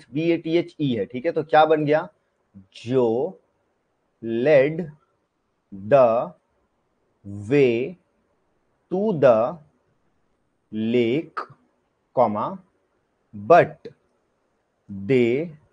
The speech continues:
say, but they say it was too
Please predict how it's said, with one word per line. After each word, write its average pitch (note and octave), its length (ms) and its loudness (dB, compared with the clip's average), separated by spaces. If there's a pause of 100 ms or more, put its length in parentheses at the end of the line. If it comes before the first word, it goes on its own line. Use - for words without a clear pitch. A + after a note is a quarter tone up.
(1040)
say, C3+ 760 -2 (2250)
but A2 200 -10
they B2+ 160 -2
say D#3+ 220 -6 (1400)
it - 340 -6 (840)
was C#3+ 560 4 (1500)
too G3 420 2